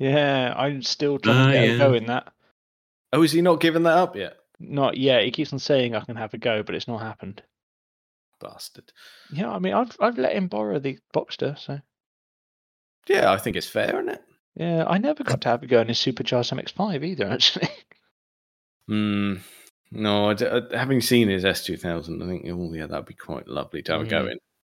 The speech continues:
Speaker 1: It is very
Speaker 2: Mm.
Speaker 1: nice.
Speaker 2: That's a good choice.
Speaker 1: I've been
Speaker 3: Mm.
Speaker 1: for a ride in it. That's as far as it got.
Speaker 3: Just revvy loveliness, that.
Speaker 1: Mm, it is. Oh, the noise that thing makes is ridiculous.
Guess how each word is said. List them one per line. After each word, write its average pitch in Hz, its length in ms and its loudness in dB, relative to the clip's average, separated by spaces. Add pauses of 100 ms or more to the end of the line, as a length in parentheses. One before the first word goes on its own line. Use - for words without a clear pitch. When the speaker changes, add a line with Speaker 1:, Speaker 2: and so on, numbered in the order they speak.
(160)
Speaker 1:
It 107 140 0
is 82 140 4
very 78 160 0
Speaker 2:
Mm. 101 160 -4
Speaker 1:
nice. - 260 -12 (140)
Speaker 2:
That's - 180 -4
a - 40 -8
good - 180 2
choice. 82 380 0 (320)
Speaker 1:
I've 127 140 0
been 175 160 2
Speaker 3:
Mm. 170 60 -2
Speaker 1:
for 160 60 6
a 147 60 8
ride 135 320 4
in 87 100 -10
it. - 140 -8 (300)
That's 110 200 -8
as 107 80 -10
far 107 200 -4
as 92 100 -8
it 69 60 -10
got. - 220 -4 (1400)
Speaker 3:
Just - 260 -10 (360)
revvy 113 540 0
loveliness, - 600 -8
that. 135 220 -8 (140)
Speaker 1:
Mm, 98 300 -10
it 107 180 0
is. 113 220 -2 (140)
Oh, 110 180 -8
the 101 100 -14
noise 120 380 -6
that - 160 -14
thing - 180 -18
makes - 260 -14
is - 80 -14
ridiculous. - 680 -14